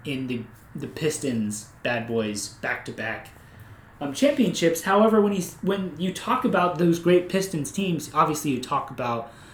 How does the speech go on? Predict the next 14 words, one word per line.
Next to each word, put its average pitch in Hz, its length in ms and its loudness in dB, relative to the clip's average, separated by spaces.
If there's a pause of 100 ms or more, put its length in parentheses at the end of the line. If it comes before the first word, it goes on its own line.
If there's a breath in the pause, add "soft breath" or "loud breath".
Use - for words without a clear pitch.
(220 loud breath)
Isaiah 143 320 0
Thomas, 202 480 4
and 151 140 -4
then 165 100 0
you 151 60 0
talk 165 160 -2
about 135 300 0
Lil, 160 280 2
Bill 160 320 2
Laimbeer, 175 640 4 (280 loud breath)
you 143 80 -6
talk 147 280 0
about, 127 520 -2 (640 loud breath)
um, 104 600 -6